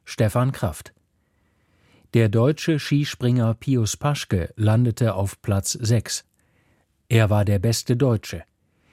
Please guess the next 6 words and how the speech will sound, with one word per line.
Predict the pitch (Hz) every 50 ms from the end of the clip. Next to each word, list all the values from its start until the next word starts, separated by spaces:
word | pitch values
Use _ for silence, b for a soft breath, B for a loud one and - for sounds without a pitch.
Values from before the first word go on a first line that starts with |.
| _ _
Viele | - - - 135 156 165 160 139 117
haben | 117 113 110 113 113
gehofft, | 104 101 85 104 123 135 - - - - b b b b
dass | 117 107 -
er | 113 113 113 110
gewinnt, | 101 110 104 127 151 135 98 87 -